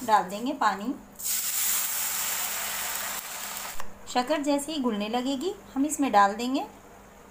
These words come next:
pineapple। फ्लेम को थोड़ा सा मीडियम रखना है और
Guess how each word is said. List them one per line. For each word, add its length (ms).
pineapple। 540
फ्लेम 320
को 120
थोड़ा 500
सा 180
मीडियम 400
रखना 260
है 200
और 180